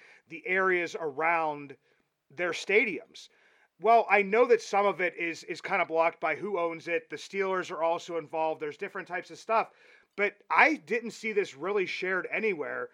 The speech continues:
Is it the, it, it was the headline. It, it was on the Pittsburgh Post-Gazette. Mark Belko wrote this, and it's called A Brand New Ball Game. Pirates step into real estate to help enliven the North Shore, game or not. And they are buying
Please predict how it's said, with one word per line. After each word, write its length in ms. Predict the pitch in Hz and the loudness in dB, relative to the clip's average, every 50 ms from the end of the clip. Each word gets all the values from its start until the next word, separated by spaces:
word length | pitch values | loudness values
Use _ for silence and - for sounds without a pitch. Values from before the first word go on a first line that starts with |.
| _ - - _ _ _ _ _ | _ -20 -20 _ _ _ _ _
Is 140 | 180 175 180 | -10 -8 -8
it 100 | 202 - | -8 -8
the, 100 | 190 - _ _ _ _ - | -10 -12 _ _ _ _ -6
it, 200 | 185 190 180 - _ | -6 -6 -6 -4 _
it 80 | 202 190 | -2 -2
was 120 | 196 175 | 0 -2
the 80 | 185 165 | -4 -2
headline. 540 | 160 214 254 - 302 247 175 151 147 139 151 | 0 0 0 0 2 0 2 2 0 -2 -4
It, 120 | 165 - - | -6 -6 -6
it 60 | 170 | -6
was 180 | 180 165 - - | -6 -6 -6 -4
on 240 | 170 202 226 233 | 0 0 0 0
the 100 | 220 190 | 0 -4
Pittsburgh 460 | - - 202 220 - - 240 226 214 220 | -4 -2 -4 -4 0 0 0 0 0 0
Post-Gazette. 720 | 196 208 233 233 - 262 190 131 147 127 139 185 - - _ _ _ - | 0 0 0 0 -2 -8 -6 -4 -2 -2 -2 -2 -4 -8 _ _ _ -18
Mark 340 | 147 143 170 202 202 - 147 | -8 -2 -2 -2 -2 -2 -4
Belko 380 | 185 185 196 190 - 208 196 | -2 -2 0 0 0 0 0
wrote 300 | 180 165 170 160 143 139 | 0 -2 -2 -2 -4 -4
this, 320 | - 131 127 139 - - - _ _ _ _ _ _ _ _ _ _ _ | -8 -8 -8 -8 -10 -12 -20 _ _ _ _ _ _ _ _ _ _ _
and 100 | 170 180 | -4 -2
it's 120 | 180 - | -2 -4
called 320 | - 185 208 214 208 196 - | -4 0 2 2 2 2 0
A 80 | - 156 | -6 -8
Brand 380 | - - 147 180 202 226 233 | -8 -4 -2 2 2 2 2
New 140 | 226 233 226 | 2 -2 -2
Ball 280 | 165 208 185 175 165 160 | 0 2 2 4 4 2
Game. 280 | 156 120 - 95 - _ _ _ _ | 0 -4 -10 -12 -14 _ _ _ _
Pirates 440 | - - 160 165 214 240 254 - - | -10 -2 2 4 6 6 4 2 -4
step 300 | - - 220 220 220 226 | -2 2 2 2 4 4
into 220 | 220 220 208 208 185 | 2 4 4 2 0
real 280 | 165 180 180 180 165 | 0 -2 -2 -2 -2
estate 460 | 151 - - - 147 139 139 139 _ - | -4 -4 -6 -8 -6 -6 -6 -10 _ -18
to 80 | 143 | -20
help 340 | 131 - 175 214 240 240 - - | -12 0 4 4 4 4 4 -4
enliven 680 | 196 170 156 147 143 147 151 170 190 190 190 220 208 | -6 -6 -6 -6 -4 0 2 2 2 2 0 0 0
the 80 | 208 208 | -2 -4
North 300 | 202 180 170 160 151 - | -4 -2 -2 -2 -2 -4
Shore, 380 | - - 160 135 131 127 120 - - - - - _ _ _ 127 | -6 -8 -8 -6 -6 -8 -10 -12 -16 -20 -20 -20 _ _ _ _
game 320 | - 165 156 175 185 202 202 | -2 2 2 4 2 2 0
or 140 | 185 170 170 | -4 -6 -6
not. 440 | 160 156 160 170 151 113 98 - - _ 139 | -4 -4 -2 -2 -2 -2 -6 -10 -14 _ -10
And 160 | 156 151 151 | -10 -6 0
they 120 | 170 208 | 4 6
are 220 | 240 240 180 139 _ | 6 6 4 0 _
buying 580 | - 175 190 233 226 175 147 135 123 123 131 | -4 -2 0 0 0 -2 -2 -4 -8 -10 -14